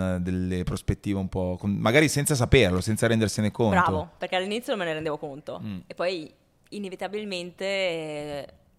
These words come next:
Speaker 2: tutto è diventato... Cioè io sono diventata il mio brand e è iniziato il mio percorso, cioè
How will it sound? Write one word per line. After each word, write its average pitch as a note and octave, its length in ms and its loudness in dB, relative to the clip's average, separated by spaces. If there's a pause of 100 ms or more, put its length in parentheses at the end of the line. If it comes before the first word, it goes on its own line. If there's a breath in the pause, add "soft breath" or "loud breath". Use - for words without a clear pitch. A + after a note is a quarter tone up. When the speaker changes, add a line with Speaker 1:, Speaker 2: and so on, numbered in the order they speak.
Speaker 2:
tutto G3 260 -10
è F#3+ 40 -4
diventato... E3+ 640 -6
Cioè C#3+ 220 -6
io F3+ 120 -8
sono F3+ 120 -8
diventata D#3+ 340 -6
il E3+ 60 -6
mio A3 100 0
brand F3 600 -2 (460 soft breath)
e C#3+ 540 -10
è - 20 -6
iniziato D#3+ 340 -10
il F3+ 60 -10
mio D#3 100 -8
percorso, D3+ 500 -8
cioè C#3 140 -16